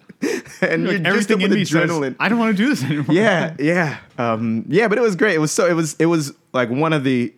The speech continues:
Speaker 1: most incredible experiences of my life. I remember afterward, like, after I won that fight, I felt like I had done every drug on earth. Like, I was just riding this high for the entire night, and it was, it was great. I was, like, around my friends, and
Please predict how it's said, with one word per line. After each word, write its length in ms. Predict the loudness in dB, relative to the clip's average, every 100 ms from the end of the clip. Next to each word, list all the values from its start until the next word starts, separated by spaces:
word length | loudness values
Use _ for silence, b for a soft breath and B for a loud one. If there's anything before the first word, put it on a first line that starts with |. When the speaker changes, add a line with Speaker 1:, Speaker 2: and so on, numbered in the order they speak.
| -12
Speaker 1:
most 560 | -4 0 0 -2 -10 _ _ _ _ _ _ _ _ _ _
incredible 460 | -4 -2 -2 0 -2
experiences 500 | -4 -4 -4 -4 -8 -6
of 140 | -4
my 160 | -4 -4
life. 380 | -6 -10 -16 _
I 60 | -4
remember 240 | -2 -4 -4
afterward, 420 | -4 -4 -6 -6
like, 100 | -6
after 260 | -8 -4 -2
I 40 |
won 180 | -2 -4
that 180 | -6 -10
fight, 340 | -8 -8 -10 b b b
I 100 | -12
felt 160 | -10 -8
like 100 | -8
I 60 | -8
had 160 | -6
done 240 | -6 -6 -8 _ -8
every 280 | -6 -6 -8
drug 600 | -8 -6 -6 -6 -8 -14 _
on 220 | -8 -8 -10 _
earth. 320 | -10 -10 -12 -16
Like, 240 | -18 -20 b b b b
I 140 | -6
was 240 | -6 -6 -10
just 240 | -18 -10
riding 320 | -6 -6 -6
this 100 | -10
high 560 | -12 -16 -8 -6 -6 -6
for 100 | -8
the 140 | -8
entire 540 | -8 -10 -8 -6 -4 -6
night, 320 | -6 -8 -10
and 100 | -10
it 60 | -6
was, 240 | -6 -6
it 120 | -6 -4
was 140 | -4
great. 300 | -2 -4 -4
I 40 | -8
was, 140 | -6
like, 100 | -6
around 200 | -6 -6
my 120 | -8
friends, 520 | -6 -2 0 0 -2
and 200 | -4 -6